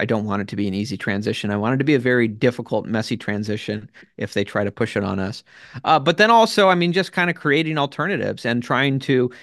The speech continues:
if we can, if we can build up the, um, the alternative,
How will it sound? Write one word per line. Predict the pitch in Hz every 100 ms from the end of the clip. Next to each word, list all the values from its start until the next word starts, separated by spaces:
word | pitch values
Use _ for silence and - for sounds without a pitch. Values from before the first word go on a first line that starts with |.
| 120
if | 127 131
we | 147
can, | 156 139 120 -
if | 127 127
we | 139
can | 135 113
build | 113 135 160
up | 139 127 -
the, | 127 123 120 117 _ _ _ -
um, | 113 107 101
the | 123
alternative, | 117 113 - 147 135 127 127 123 120 -